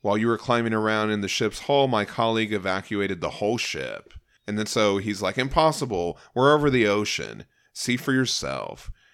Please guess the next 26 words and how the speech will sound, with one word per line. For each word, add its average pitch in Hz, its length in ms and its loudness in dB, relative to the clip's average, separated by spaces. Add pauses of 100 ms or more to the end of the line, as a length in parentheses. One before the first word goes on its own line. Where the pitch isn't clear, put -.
(180)
We 110 120 0
aren't 113 280 -2
flying 107 300 -2
so 110 200 -2
high 98 300 -2
as 107 160 -2
you 113 80 -4
thought." - 680 -10 (360)
And 101 160 -8
so 101 160 -2
we 95 200 0
see 95 340 -2
that 87 320 0
McTell 87 580 -4
was 87 160 -4
able 87 220 -4
to 85 80 -4
get 82 220 -4
everybody 82 420 -4
down 80 340 -6
through 85 240 -6
a 76 40 -4
ladder 82 640 -2 (180)
and 85 220 -6
using 87 280 -4
some 76 460 -6